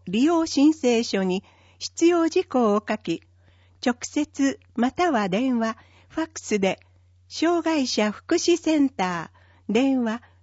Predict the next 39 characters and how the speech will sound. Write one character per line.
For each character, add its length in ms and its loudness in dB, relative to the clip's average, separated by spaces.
六 200 2
三 380 -2
九 400 0
一 320 -2
零 280 0
五 320 -2
零、 340 -6
フ 140 -6
ァ 20 -6
ッ 40 -6
ク 120 -16
ス 280 -4
六 260 -4
三 340 -2
九 420 0
一 300 -2
零 260 -2
五 260 0
二 400 4
へ。 200 -4
そ 220 0
の 180 4
他、 300 -8
創 320 0
作 320 -4
的 300 -4
活 340 -4
動、 320 -2
社 240 -6
会 300 -2
適 400 2
応 160 2
訓 320 4
練 240 2
か 180 -4
ら 200 -4
二 140 2
講 360 0
座、 220 -6